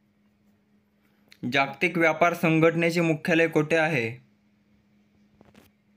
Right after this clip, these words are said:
जिनेवा. महाराष्ट्रात ग्रामपंचायतमध्ये कमाल व किमान सदस्य संख्या किती असते? सात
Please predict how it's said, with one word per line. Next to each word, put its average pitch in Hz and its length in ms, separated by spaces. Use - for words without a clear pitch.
जिनेवा. 151 600
महाराष्ट्रात 160 580
ग्रामपंचायतमध्ये 165 1040
कमाल 165 340
व 165 180
किमान 160 300
सदस्य 160 460
संख्या 160 320
किती 156 260
असते? 143 600
सात 143 160